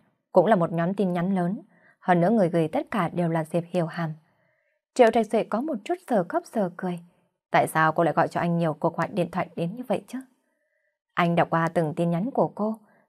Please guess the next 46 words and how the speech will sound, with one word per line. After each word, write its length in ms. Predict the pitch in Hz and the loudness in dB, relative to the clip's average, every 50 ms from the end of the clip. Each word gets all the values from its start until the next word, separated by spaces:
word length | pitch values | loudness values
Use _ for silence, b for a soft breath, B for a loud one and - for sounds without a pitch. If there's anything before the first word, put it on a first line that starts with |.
| b - | b 0
tất 180 | - 302 - | 0 0 2
cả 120 | - 233 190 | 2 2 4
đều 160 | 185 196 190 | 4 4 4
là 160 | 185 185 180 | 4 4 2
những 200 | 180 175 190 269 | 2 0 -2 -2
lời 220 | 302 285 226 175 - | -2 -2 -2 -2 -2
oán 200 | - 190 185 214 220 | -2 -4 -4 -4 -6
trách. 180 | - 311 339 _ _ _ _ _ _ _ _ _ _ - | -8 -12 -12 _ _ _ _ _ _ _ _ _ _ 0
Tin 180 | 190 180 170 | 2 2 2
nhắn 320 | 165 165 170 170 175 202 226 | 2 0 0 0 0 -2 0
cũng 160 | - 196 202 | 0 -2 -2
có 160 | 220 175 175 202 | 0 -2 -4 -2
giới 260 | - 190 180 220 269 | -4 -4 -4 -4 -4
hạn, 200 | - 240 180 - - _ _ _ _ _ - | -6 -6 -6 -6 -8 _ _ _ _ _ 2
cũng 160 | - 170 170 | 2 2 2
không 200 | - 185 170 170 | 4 0 0 0
có 160 | 175 170 208 | -2 -6 -6
gì 160 | - 262 220 170 | -4 -4 -4 -2
là 120 | 170 160 | -2 -4
đặc 180 | - 160 156 - - | -4 -6 -8 -4 -2
biệt. 200 | 175 165 165 b b b b b b b b b b | -2 -2 -2 b b b b b b b b b b
Nhưng 340 | - 185 180 180 175 170 175 | -2 2 2 4 4 4 4
những 140 | 175 170 185 | 2 2 2
thứ 100 | 220 233 | 0 0
này 200 | 269 262 185 170 - | 0 0 -2 -2 -2
truyền 200 | - 175 165 160 | -2 -2 0 0
đến 240 | 170 165 175 247 285 | -2 -2 -2 0 -2
một 120 | 247 175 - | -4 -4 -4
chút 100 | - 294 - _ | -8 -12 -10 _
tin 200 | - 240 226 233 | -4 -2 -2 -2
tức 140 | - 311 320 _ b b b b b b - | -2 -4 -8 _ b b b b b b 0
là 220 | 170 170 156 151 - | 2 2 2 2 2
cô 120 | 170 170 | -2 -2
đang 220 | 170 175 175 170 170 | 0 0 -2 0 0
đi 180 | 175 170 170 170 | -2 -2 -2 -2
tìm 180 | 180 170 156 - | -2 -2 -2 -4
anh. 220 | - 185 196 202 - - _ _ _ _ _ _ _ _ _ _ _ _ _ _ _ _ - | -6 -6 -8 -8 -8 -14 _ _ _ _ _ _ _ _ _ _ _ _ _ _ _ _ 2
Anh 160 | - 233 233 | 4 6 6
nhìn 180 | 226 220 214 208 | 6 6 4 6
đồng 160 | 214 202 196 | 6 4 4
hồ 240 | 196 196 202 196 190 | 4 2 4 4 4
là 140 | 185 190 190 | 4 2 2
mới 220 | 185 185 196 254 269 | 2 0 0 -2 -2
mười 160 | 311 247 196 | 0 0 0
giờ 220 | 180 - 185 175 170 | 0 0 -2 -2 -2
tối. 320 | 175 185 180 175 202 262 | -2 -4 -4 -4 -4 -6